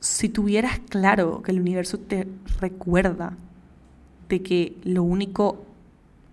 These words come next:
constante es el cambio y la transformación, probablemente te atreverías a fluir muchísimo más en tu vida.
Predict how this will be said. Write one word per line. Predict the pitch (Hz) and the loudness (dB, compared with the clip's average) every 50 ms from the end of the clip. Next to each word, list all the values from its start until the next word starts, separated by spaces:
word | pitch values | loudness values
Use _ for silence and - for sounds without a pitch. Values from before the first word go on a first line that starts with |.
| - _ _ - - - - - - | -20 _ _ -20 -20 -20 -20 -20 -10
constante | - - 190 190 180 190 - - 180 185 190 185 202 | -4 0 0 0 0 -2 -6 -6 -4 -4 -4 -2 -2
es | 185 185 | -2 0
el | 175 170 160 - | -2 -2 -4 -4
cambio | - 175 180 208 214 185 | -2 -2 0 0 2 2
y | 180 | 2
la | 175 170 | 2 0
transformación, | 180 175 175 170 175 - 180 170 165 156 151 - - 214 226 233 226 190 190 190 - - - - - - - - - - - - - - - - - - - - - - - - - | 0 -2 -4 -4 -4 -4 -6 -4 -4 -6 -6 -6 -2 0 2 2 2 0 -2 -4 -8 -10 -14 -18 -20 -20 -20 -20 -20 -20 -20 -20 -20 -20 -20 -20 -20 -20 -20 -20 -20 -20 -20 -14 -2
probablemente | - - 226 226 226 254 269 240 240 240 - 214 | 2 4 4 6 6 6 4 4 4 2 0 -4
te | - - | -4 -6
atreverías | - - 185 185 180 175 170 175 180 180 180 180 - | -4 -4 -2 -2 0 0 0 0 0 0 0 -4 -6
a | - 175 | -12 -12
fluir | - - 180 180 175 170 - 180 | -6 -2 0 0 0 0 -2 -2
muchísimo | 185 185 190 185 190 - - 277 262 - 403 415 208 | -4 -4 -4 -6 -6 -2 -2 -2 0 0 -2 0 0
más | 175 165 165 160 170 | 0 0 -2 -2 -2
en | 175 175 | -4 -4
tu | 170 - 160 151 | -4 -6 -6 -6
vida. | 151 147 - - - | -4 -6 -6 -8 -10